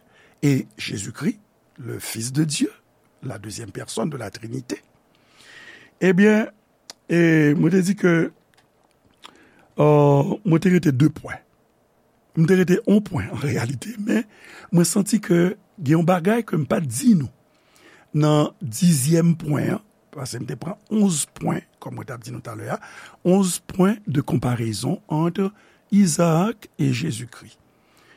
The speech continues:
E m ap fini Isaac avèk de dènye pwen sa yo, an soulignant la chose que j'ai oublié de souligner nan dènyè emisyon. Dizyèm pwen de konparezon, te di ke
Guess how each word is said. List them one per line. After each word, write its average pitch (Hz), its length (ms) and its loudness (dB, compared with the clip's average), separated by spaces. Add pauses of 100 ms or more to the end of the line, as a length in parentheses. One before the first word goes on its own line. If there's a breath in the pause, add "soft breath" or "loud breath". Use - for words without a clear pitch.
E 143 160 2
m 139 80 4
ap 131 80 -8
fini 208 540 4 (100)
Isaac 147 640 -4 (800 soft breath)
avèk 156 460 0 (260)
de 165 320 2
dènye 147 400 2
pwen - 240 -4
sa 113 160 -8
yo, 143 160 -8 (720 soft breath)
an 139 80 -2
soulignant 151 720 2 (400 soft breath)
la 123 240 -2
chose 208 400 0
que 151 400 -6
j'ai - 160 -8
oublié 151 400 -2
de 135 80 -2
souligner 214 720 2 (580 soft breath)
nan 143 240 2
dènyè 135 560 2
emisyon. 113 560 -8 (1200 soft breath)
Dizyèm 214 480 4
pwen 170 160 2
de - 80 -8
konparezon, 131 480 -6
te 202 80 -4
di 180 160 -6
ke 160 300 0